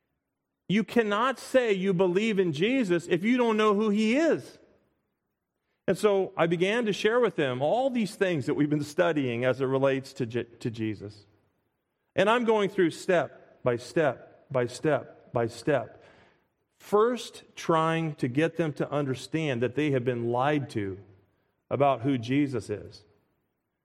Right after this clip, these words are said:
even to the point where the Bible was changed so that it would promote their narrative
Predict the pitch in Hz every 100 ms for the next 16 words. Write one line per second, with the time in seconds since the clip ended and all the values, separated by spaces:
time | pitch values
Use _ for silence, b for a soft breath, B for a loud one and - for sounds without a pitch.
0 | _ 156 226 269 247 208 - 202 214 180
1 | 143 151 151 147 135 131 117 151 190 226
2 | 180 147 143 - - - 240 233 170 143
3 | 147 147 - - _ _ _ _ _ _
4 | _ _ - 165 170 165 147 170 165 180
5 | 180 160 160 185 175 113 98